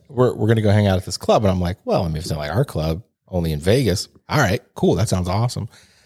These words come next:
Uh, we get there, this little five-foot-two Asian chick, you know, she takes us around, shows us the grounds and goes, "Okay, no clothes allowed." I was like, "Wait, the fuck you talking about? Who agreed to this?" <laughs> Now, we're the only two people here except for her and a groundskeeper. And I'm like, "Well,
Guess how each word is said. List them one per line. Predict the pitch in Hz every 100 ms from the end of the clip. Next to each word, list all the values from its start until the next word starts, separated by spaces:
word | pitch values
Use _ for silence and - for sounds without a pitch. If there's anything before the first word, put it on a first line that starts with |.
| _ _ -
Uh, | 90
we | 90
get | 107 113
there, | 101 98
this | 101
little | 98 87
five-foot-two | - 117 113 - 110 - - 113 104 101 -
Asian | 101 104 107 101
chick, | - 92 95 - _
you | -
know, | 87
she | - 92
takes | 110 107
us | 104 104
around, | 101 101 110 - -
shows | - 117 120
us | 127
the | 117
grounds | 110 113 110
and | 101
goes, | 101 - _
"Okay, | 202 208 175
no | 160 180
clothes | - 185 170
allowed." | 143 127
I |
was | 123 123
like, | 104
"Wait, | - - _ _ _ _
the | 185
fuck | - 208 -
you | 190
talking | 233 202 147
about? | 123 117
Who | 202
agreed | 185 208 175
to |
this?" | 208 277 214 - - 659
<laughs> | 262 220 - 285 - _ - - - -
Now, | 127
we're | 170
the | 170 -
only | 151 175 170
two | - 147
people | 147 139 120
here | 123 120 101
except | 104 - 104
for | 107
her | 101 117 123
and |
a | 101
groundskeeper. | 92 101 107 104 101 87 92
And | 92
I'm | 98
like, | 95 92 98
"Well, | 123 185 -